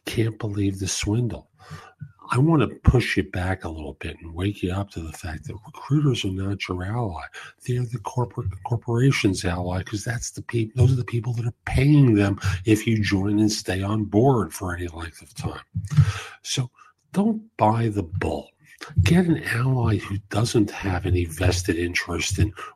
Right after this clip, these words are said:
which job you take. So that's today's show. I hope you found it helpful. If you did,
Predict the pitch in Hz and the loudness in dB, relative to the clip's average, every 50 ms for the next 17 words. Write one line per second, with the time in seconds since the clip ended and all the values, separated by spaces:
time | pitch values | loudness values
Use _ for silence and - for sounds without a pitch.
0 | _ - 85 87 95 92 - - - - - 92 85 85 85 85 - - 80 - | _ -4 0 2 2 2 2 -2 -2 -2 -2 -2 -2 -2 -4 -6 -6 -10 -12 -10
1 | - - - - - - _ - - - - - - - - - _ _ _ _ | -10 -10 -8 -8 -10 -12 _ -18 -16 -16 -16 -16 -18 -20 -20 -20 _ _ _ _
2 | _ _ _ - - _ _ - - - - - - - - - 170 165 - - | _ _ _ -20 -20 _ _ -20 -20 -20 -20 -20 -20 -18 -10 -10 -10 -10 -10 -14
3 | _ _ - - 277 269 254 262 247 - - - 226 233 233 233 226 202 - - | _ _ -10 -6 -4 -4 -2 -4 -4 8 10 10 10 10 6 0 -4 -6 -8 -8
4 | - 247 226 202 151 120 117 120 110 - - 175 165 - 175 - - 170 165 160 | -8 -6 -4 -4 -4 -4 -4 -4 -4 -2 -2 -2 -4 -4 -8 -8 -6 -8 -8 -8
5 | 160 160 - - - 196 196 - - 226 214 - - - - - - - - 208 | 0 8 8 10 10 8 4 -2 -10 -10 -12 -12 -16 -20 -20 -20 -20 -8 -6 -6
6 | 208 - - 208 185 156 - 233 233 226 208 175 175 - | -6 -4 -6 -8 -8 -8 -8 -8 -6 -6 -6 -8 -8 -10